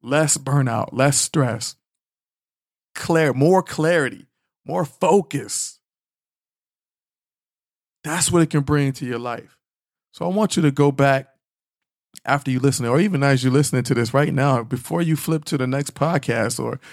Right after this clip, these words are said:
your next task, just take thirty seconds and say, "Man, do I do this? Can I start to develop a stronger no?"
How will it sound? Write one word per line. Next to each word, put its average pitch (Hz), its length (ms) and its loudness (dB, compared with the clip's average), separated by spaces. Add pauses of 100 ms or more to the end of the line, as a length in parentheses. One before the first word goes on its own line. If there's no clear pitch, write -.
(180)
your 139 160 4
next 147 320 2
task, 151 400 0
just - 180 -2
take 185 340 -2 (300)
thirty 151 240 2
seconds 127 480 -2
and 113 80 -8
say, 123 200 -4
"Man, 147 240 -6
do 135 120 -6
I 123 140 -6
do 185 260 -2
this? - 460 -6 (1000)
Can 147 200 0
I 170 60 4
start 160 260 2
to 147 80 4
develop 131 500 2
a 135 60 0
stronger 135 480 2
no?" 127 360 -2